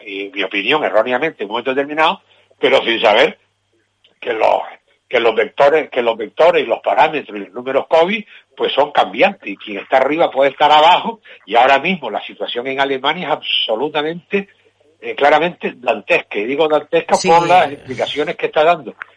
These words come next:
Speaker 1: la presidenta,
Speaker 2: Presidenta.
Speaker 1: la presidenta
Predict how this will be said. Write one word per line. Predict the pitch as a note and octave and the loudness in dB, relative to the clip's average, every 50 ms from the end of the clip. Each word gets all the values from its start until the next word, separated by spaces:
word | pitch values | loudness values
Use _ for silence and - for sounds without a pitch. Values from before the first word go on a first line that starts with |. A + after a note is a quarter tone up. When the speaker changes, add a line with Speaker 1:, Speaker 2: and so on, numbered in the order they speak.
| _ _ _ | _ _ _
Speaker 1:
la | A#2 A#2+ A#2 - | 2 2 2 2
presidenta, | - A2 G#2 - - A#2+ A#2 C#3 D3+ D3 - - D3+ D3 C#3 C#3 C3+ B2 | 0 -2 -6 -6 -6 -4 -4 -4 -4 -6 -4 0 2 4 6 6 4 4
Speaker 2:
Presidenta. | - F3+ F#3+ E3+ - D3+ D3+ | 2 -4 -14 -14 -10 -2 -2
Speaker 1:
la | - - | -2 -2
presidenta | A#2+ G#2+ - A2 G#2+ A2 C3+ C#3 - | -2 -6 -10 -8 -4 -4 -4 -4 -2